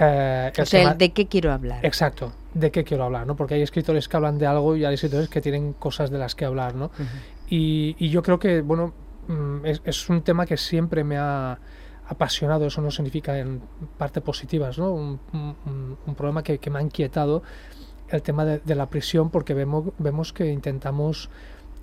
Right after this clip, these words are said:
Speaker 1: eh, para utilizar una metáfora, intentamos curar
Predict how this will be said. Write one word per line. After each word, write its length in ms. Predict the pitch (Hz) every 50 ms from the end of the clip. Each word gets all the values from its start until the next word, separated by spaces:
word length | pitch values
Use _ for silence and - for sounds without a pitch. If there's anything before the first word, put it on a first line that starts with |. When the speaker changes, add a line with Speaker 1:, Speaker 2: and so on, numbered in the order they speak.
| - 160
Speaker 1:
eh, 480 | 147 143 143 143 147 147 143 139 143 - - - -
para 180 | - 143 139
utilizar 460 | 135 139 - - 147 139 - - 143 143
una 120 | 147 139
metáfora, 760 | 143 143 - 139 - - 147 151 151 147 156 160 156 156 - -
intentamos 840 | 160 139 - 143 135 131 - 143 147 151 156 156 - - - - - - - - - - - - - - - - -
curar 540 | - 185 170 165 170 160 147 131 127 120